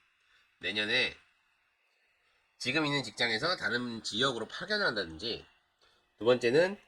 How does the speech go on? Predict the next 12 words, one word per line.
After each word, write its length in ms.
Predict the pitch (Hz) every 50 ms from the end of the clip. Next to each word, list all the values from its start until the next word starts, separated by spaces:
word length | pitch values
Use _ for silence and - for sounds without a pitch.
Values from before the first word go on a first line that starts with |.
| _ _
내년에 540 | - 98 - 123 127 120 143 147 117 - - - - _ _ _ _ _ _ _ _ _ _ _ _ _ _ _ _ _ _ _ _ _ _ _ -
같은 320 | - 151 147 - 240 226 -
업무인데 380 | 113 123 127 127 127 143 208 208 -
이직을 320 | 139 170 190 233 202 185 175
하실 120 | 214 226
수 100 | 208 185
있을 160 | 131 - - -
것 80 | 98
같아요. 220 | 92 - - - - - _ _ _ _ _ _
왜냐면은 520 | - 101 113 123 117 113 120 170 202 180 - - - -
이천이십사 640 | - 143 - - 202 - - 127 156 147 - 104 107
년에 360 | 110 113 143 160 - -